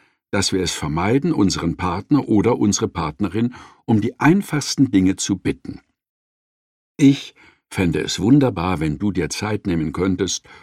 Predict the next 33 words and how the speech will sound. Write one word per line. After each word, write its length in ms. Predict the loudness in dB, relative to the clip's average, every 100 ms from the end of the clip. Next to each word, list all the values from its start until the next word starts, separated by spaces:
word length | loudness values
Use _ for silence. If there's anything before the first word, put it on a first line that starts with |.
| _ -2
heute 380 | 2 4 4 2
mit 240 | 0 0
mir 240 | 2 2 2
zu 180 | -4
Abend 400 | -4 -4 -4 -6
zu 120 | -6 -6
essen. 380 | -4 -6 -8 -14 _ _ _ _ _ _
Ich 120 | -14
brauche 300 | -4 -2 -2
es 180 | -4 -6
dringend, 440 | -2 2 2 0 -4
mal 180 | -4
wieder 260 | -2 -2 -4 -6 -20 0
in 180 | 2 2
Ruhe 400 | 2 2 4 2
mit 220 | 0 -2
dir 140 | -2
zusammen 460 | -2 -4 -2 -2 -2
zu 160 | -4
sein, 320 | -6 -6 -6 -10 _ _ _
selbst 440 | 0 4 4 2 0
wenn 140 | 2
es 140 | 2 2
nur 140 | -2
eine 280 | 0 0 0
Stunde 360 | -2 -4 -4 -6
ist. 340 | -10 -10 -10 _ _ _ _ _ _ _ _ _ _
Könntest 360 | -4 -2 -4 -4
du 60 |
das 160 | -2 -2
vielleicht 360 | -2 -4 -4
einrichten?“ 680 | -4 -2 -2 -4 -8 -10 -10 _ _ _ _ _ _ _ _ _ _ _ _ _ _ _ -4
Wir 440 | 2 4 4 2